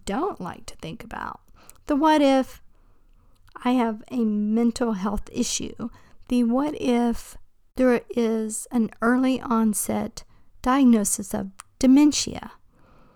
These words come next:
What if I'm one of those rare forties, early fifties diagnosed with Alzheimer's?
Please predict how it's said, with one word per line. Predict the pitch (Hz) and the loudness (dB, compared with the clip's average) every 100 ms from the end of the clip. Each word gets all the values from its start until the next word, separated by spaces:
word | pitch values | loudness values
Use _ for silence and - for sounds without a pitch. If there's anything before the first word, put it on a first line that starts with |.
| _ _ _ _ _ _ _ - - - | _ _ _ _ _ _ _ -20 -20 -6
What | 220 240 294 | 0 2 2
if | - 240 226 233 - - - | 0 0 2 0 -6 -12 -2
I'm | 240 233 220 214 220 | 0 2 2 0 0
one | 220 254 | 4 4
of | 262 | 4
those | 220 233 226 220 214 - | 4 4 2 0 -4 -4
rare | 214 233 254 262 254 | 0 2 4 2 2
forties, | - - 254 247 233 233 226 - - - _ _ _ _ _ | -2 0 2 2 2 0 -2 -6 -14 -20 _ _ _ _ _
early | 240 240 233 226 | 2 4 4 2
fifties | - 233 - 233 226 226 - - - - - _ - - | 0 -2 0 -2 0 -2 -6 -18 -20 -20 -20 _ -8 0
diagnosed | 233 226 220 208 214 - | 2 4 2 0 -6 -8
with | 233 - - | -8 -8 -4
Alzheimer's? | 294 - - - - - - - | -4 -4 -8 -10 -12 -14 -8 -8